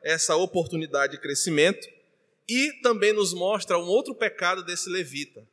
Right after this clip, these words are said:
que você deve ter percebido. Imagina você, foi educado para adorar ao Senhor.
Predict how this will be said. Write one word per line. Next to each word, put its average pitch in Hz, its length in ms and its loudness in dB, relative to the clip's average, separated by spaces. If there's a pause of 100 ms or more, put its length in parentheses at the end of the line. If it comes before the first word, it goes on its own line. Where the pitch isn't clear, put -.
que 143 120 -20
você 147 220 -8
deve 151 180 -4
ter 156 120 -16
percebido. 143 520 -14 (760)
Imagina 156 320 0
você, 175 500 0 (840)
foi 143 200 0
educado 147 680 4 (760)
para 170 200 4
adorar 160 360 2
ao 202 100 4
Senhor. 175 600 2